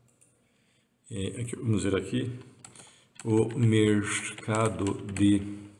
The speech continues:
semicondutores. A expre-, a expressão amplificador de potência é empregada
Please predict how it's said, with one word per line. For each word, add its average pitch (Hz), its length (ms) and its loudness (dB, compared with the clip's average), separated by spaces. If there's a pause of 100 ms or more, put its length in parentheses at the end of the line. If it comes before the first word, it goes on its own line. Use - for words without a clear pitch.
(720)
semicondutores. 101 3000 0 (880)
A 123 120 6
expre-, - 400 4
a 135 80 6
expressão 131 680 6
amplificador 120 500 4
de 120 80 4
potência 113 800 4 (1200)
é 127 140 0
empregada 120 880 4